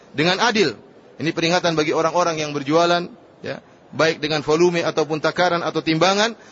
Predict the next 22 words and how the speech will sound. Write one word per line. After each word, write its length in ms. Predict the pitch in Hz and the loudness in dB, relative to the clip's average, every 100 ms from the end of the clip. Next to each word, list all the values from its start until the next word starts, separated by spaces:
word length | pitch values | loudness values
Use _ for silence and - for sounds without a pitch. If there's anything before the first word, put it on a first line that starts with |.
| - | -14
maka 260 | - 156 165 | -6 -2 0
hendaknya 320 | 160 175 175 165 | 0 0 0 2
mereka 480 | 180 175 185 190 - - - | 0 2 2 2 -2 -18 -8
menimbang 480 | 127 160 175 170 151 | 0 2 4 2 2
dengan 320 | 165 180 185 - - - - 123 | 2 0 -4 -12 -20 -20 -20 2
jujur 400 | 170 156 196 170 | 2 4 2 4
dan 160 | 165 | 2
dengan 160 | 175 185 | 2 2
adil. 380 | 208 175 143 - - - - - - - | 2 2 -2 -4 -18 -20 -20 -20 -20 -6
La 240 | 135 202 247 | 0 2 2
nukallifu 480 | 226 220 202 175 185 | 2 2 2 2 0
nafsan 300 | 185 185 160 | 0 0 0
illa 220 | 160 156 | 0 2
wus'aha. 580 | 147 135 170 139 110 - - - - 151 | 0 0 0 2 -2 -4 -18 -20 -4 2
Wa 100 | 208 | 2
idza 260 | 277 277 262 | 4 2 2
qultum 380 | 311 285 262 214 | 0 2 0 2
fa'dilu 500 | 220 185 233 254 240 | 2 2 0 0 2
walau 260 | 202 202 180 | 2 2 2
kana 300 | 190 170 147 | 2 2 0
dha 100 | 131 | 0
qurba. 480 | 156 139 117 104 | 0 0 -2 -6